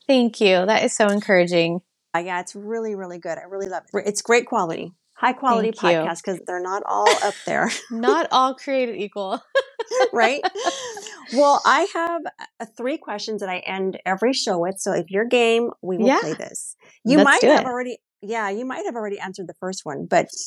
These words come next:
Speaker 2: we'll see. So the first one is, what is your favorite go-to verse?
Speaker 1: Oh, actually, I didn't talk about this, but my favorite verse in the whole Bible is Exodus fourteen fourteen. It's,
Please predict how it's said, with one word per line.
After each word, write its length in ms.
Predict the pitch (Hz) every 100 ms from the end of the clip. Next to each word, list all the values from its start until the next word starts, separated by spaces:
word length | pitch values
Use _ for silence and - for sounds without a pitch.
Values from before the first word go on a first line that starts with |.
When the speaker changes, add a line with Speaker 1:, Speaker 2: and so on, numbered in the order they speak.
| -
Speaker 2:
we'll 200 | 190 185
see. 280 | - 165 - - - - -
So 440 | - 254 226 - -
the 100 | 226
first 360 | 220 294 - 311
one 100 | 262
is, 240 | 226 - -
what 420 | 202 196 220 -
is 160 | 214 202
your 200 | 208 208 -
favorite 580 | 196 208 208 220 220 - -
go-to 760 | 196 196 196 - 190 185 180 185 _ -
verse? 560 | 185 165 - - - - - _ _ _ _ _ _ _ _ _ _ _ _ _ -
Speaker 1:
Oh, 360 | 254 269 240 202
actually, 600 | 208 277 - 277 226 202
I 100 | 202
didn't 360 | 180 202 302 -
talk 280 | - 185
about 240 | 190 170 -
this, 220 | 190 - -
but 140 | -
my 140 | 202
favorite 460 | 208 214 226 262 208
verse 320 | 196 185 202 - -
in 80 | 190
the 100 | 190
whole 200 | 202 208
Bible 420 | 202 185 180 175
is 180 | 180 185
Exodus 480 | 180 - - 220 214 -
fourteen 420 | 180 - 220 214
fourteen. 560 | - 165 - 190 180 175
It's, 280 | - -